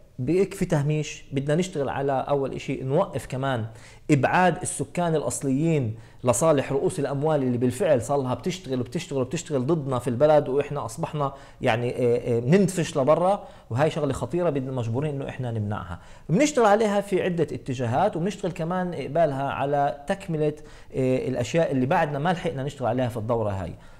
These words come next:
بالمعنى، عندنا حل مشاكل المواصلات العامة. المواصلات العامة بالنسبة لنا، بالنسبة لسكاننا، هذا إشي أساسي. مش كل واحد في عنده القدرة إنه يكون في عنده سيارته الخاصة.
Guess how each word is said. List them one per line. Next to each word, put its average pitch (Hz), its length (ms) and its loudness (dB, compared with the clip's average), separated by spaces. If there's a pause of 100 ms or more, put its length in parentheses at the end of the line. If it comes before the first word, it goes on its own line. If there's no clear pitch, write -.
بالمعنى، 151 420 4 (420)
عندنا 190 440 2
حل 175 400 2
مشاكل 160 500 0
المواصلات 139 720 0
العامة. 107 380 0
المواصلات 147 520 2
العامة 139 320 -2
بالنسبة 135 400 -4
لنا، 135 340 0
بالنسبة 131 320 -4
لسكاننا، 143 600 -2
هذا 151 160 -6
إشي 160 260 -6
أساسي. 175 600 0 (400)
مش 226 220 0
كل 196 160 2
واحد 175 280 2
في 180 120 -6
عنده 160 220 0
القدرة 151 340 2
إنه 143 140 -2
يكون 143 200 -4
في 151 140 -6
عنده 139 160 -4
سيارته 131 380 0
الخاصة. 185 520 -2